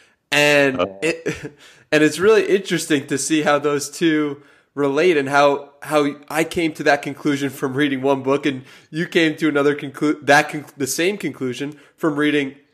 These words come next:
Speaker 1: a different book by the same brother. Um, and it's, it's just fascinating, man, because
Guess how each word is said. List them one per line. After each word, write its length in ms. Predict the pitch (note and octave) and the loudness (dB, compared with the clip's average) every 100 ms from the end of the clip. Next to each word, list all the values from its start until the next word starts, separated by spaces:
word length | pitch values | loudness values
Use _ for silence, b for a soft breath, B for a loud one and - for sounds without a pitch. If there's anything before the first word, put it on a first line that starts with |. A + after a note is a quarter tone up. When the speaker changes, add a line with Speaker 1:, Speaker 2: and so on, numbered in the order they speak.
| _ _ _ - | _ _ _ -2
Speaker 1:
a 100 | B2+ | 0
different 420 | C3+ E3 G#3 C3+ | 2 2 2 0
book 260 | B2+ D3 - | 0 0 2
by 120 | B2 | 2
the 120 | B2 | 0
same 420 | - C#3 C#3 A#2 | 2 2 2 -2
brother. 480 | A#2+ D3 C#3 A#2 C3 b b b b - | 0 2 2 -2 -4 b b b b 0
Um, 500 | B2+ B2+ B2 B2 B2 | 4 6 4 2 -4
and 100 | C#3+ | -4
it's, 220 | C#3 - - | -4 -4 -4
it's 180 | D#3+ | -4
just 240 | - G3 - | 0 0 2
fascinating, 540 | F3 G#3 G3+ D3 A#2 | 2 2 2 -4 -4
man, 240 | A#2 B2+ C3+ | -2 -4 -4
because 520 | C3+ D3 C#3+ C3+ | -4 0 0 -2